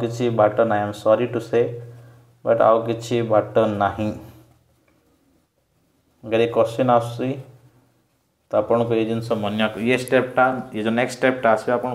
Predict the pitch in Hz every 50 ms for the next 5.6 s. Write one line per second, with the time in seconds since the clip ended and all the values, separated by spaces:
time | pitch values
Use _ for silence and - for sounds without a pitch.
0 | 113 110 107 117 117 110 110 107 - - - 113 113 110 - 120 110 117 123 123
1 | 120 101 101 95 95 95 98 101 101 113 110 - - - 98 101 107 117 120 -
2 | - - - - - - - - _ _ _ _ _ _ _ _ _ _ _ _
3 | _ _ _ _ _ _ _ _ _ _ _ _ - - 110 113 113 113 110 107
4 | 117 - - - - - - - - - _ _ _ _ _ _ _ _ _ -
5 | 123 139 165 165 160 156 127 156 143 131 123